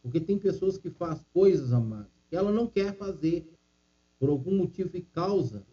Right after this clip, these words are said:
Não é essa total a intenção do coração, mas por motivo ou causa faz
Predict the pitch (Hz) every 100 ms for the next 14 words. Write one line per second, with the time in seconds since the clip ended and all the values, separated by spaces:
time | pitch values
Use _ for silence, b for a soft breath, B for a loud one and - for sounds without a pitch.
0 | _ _ _ 165 202 208 180 214 254 -
1 | 208 - - - 190 202 208 208 202 196
2 | 190 - 190 185 175 175 175 175 170 151
3 | - 214 214 - 151 143 147 151 - -
4 | 135 135